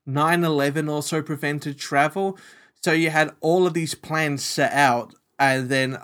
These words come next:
holy shit, what, what's going on? Like, we can't tour, the world is at war, you know,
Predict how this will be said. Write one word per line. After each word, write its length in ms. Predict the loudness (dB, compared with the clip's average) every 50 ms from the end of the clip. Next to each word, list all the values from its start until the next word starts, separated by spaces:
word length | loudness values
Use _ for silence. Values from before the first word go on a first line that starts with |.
| -18 -20 _
holy 400 | -20 -18 -10 -6 -6 -4 -4 -4
shit, 320 | -6 -6 -6 -6 -6 -6 -4
what, 220 | -6 -6 -6 -6
what's 220 | -8 -8 -8 -8 -8
going 340 | -6 -4 -4 -4 -4 -4
on? 200 | -4 -4 -4 -4
Like, 180 | -4 -4 -4 -4 -4
we 140 | -4 -4 -4
can't 420 | -4 -4 -6 -6 -6 -6 -6 -10
tour, 540 | -10 -8 -4 -2 0 2 2 4 4 2 2
the 160 | 0 0 -2
world 380 | -2 -2 -2 -2 -2 -2 -2 -4
is 100 | -4 -4
at 200 | -4 -6 -6 -8
war, 680 | -10 -8 -2 0 0 2 2 2 0 0 0 -2 -4 -6
you 140 | -8 -8 -6
know, 280 | -4 -4 -4 -4 -6